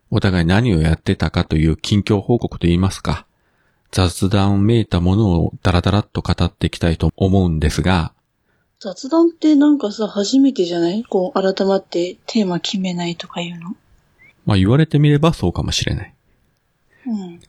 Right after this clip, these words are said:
Speaker 1: でもテーマ決めてもそれ自体が雑談のような気もしなくはないんだけど。
Speaker 2: まあね。
Speaker 1: そういうわけでですね、やっぱりあの、一番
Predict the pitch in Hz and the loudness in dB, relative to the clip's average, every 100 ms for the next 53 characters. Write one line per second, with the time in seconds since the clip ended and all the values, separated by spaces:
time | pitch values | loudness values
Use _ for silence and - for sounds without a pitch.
0 | _ _ - 107 101 147 165 113 110 107 | _ _ -6 -4 0 2 2 0 0 0
1 | 117 95 82 120 131 143 147 98 80 80 | 0 -2 -2 0 0 0 0 0 -2 -4
2 | - 113 - 104 107 101 104 85 82 95 | -4 -4 -2 0 0 0 0 0 0 0
3 | 85 98 - 123 117 - 92 117 - 107 | 0 0 0 0 0 0 2 0 0 -2
4 | 85 95 87 87 - - - - - 214 | -4 -4 0 -2 -4 -18 -20 -20 -10 -6
5 | 214 185 170 185 190 _ - _ - 143 | -4 -4 -6 -8 -12 _ -20 _ 0 2
6 | 180 127 85 80 80 92 87 80 - 104 | 4 0 -2 -4 -2 0 0 -2 -4 -2
7 | 120 101 87 85 87 - 135 135 127 123 | 2 2 2 2 0 0 0 2 2 0
8 | 123 | -2